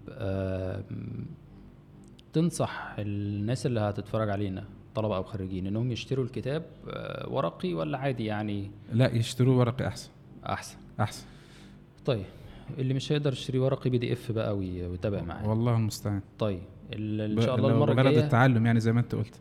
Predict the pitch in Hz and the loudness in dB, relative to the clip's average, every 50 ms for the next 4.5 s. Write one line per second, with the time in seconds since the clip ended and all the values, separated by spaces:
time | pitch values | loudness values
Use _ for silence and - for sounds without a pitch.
0 | - - 123 120 123 120 123 120 113 123 117 - - 135 131 123 - 120 110 - | -14 -8 -4 -4 -4 -2 -2 -2 0 0 -2 -2 -2 -2 -2 -2 -2 -4 -4 -2
1 | - 113 110 120 131 127 117 110 107 104 101 101 98 95 104 113 117 120 113 123 | -2 0 0 0 0 0 0 0 0 0 -2 -2 -2 -2 -2 -4 -4 -2 -4 -6
2 | 113 - - - - - - 135 127 113 107 104 104 101 101 98 98 98 95 104 | -6 -8 -12 -20 -20 -16 -12 -8 -8 -6 -6 -4 -4 -4 -4 -4 -6 -6 -6 -6
3 | 104 104 113 117 117 113 113 113 107 104 - - - - - - - - - - | -6 -4 -4 -4 -2 -2 -2 -2 -2 -4 -8 -12 -18 -20 -20 -20 -20 -20 -20 -20
4 | - - - - 104 104 104 101 98 | -20 -18 -14 -10 -6 -4 -4 -4 -4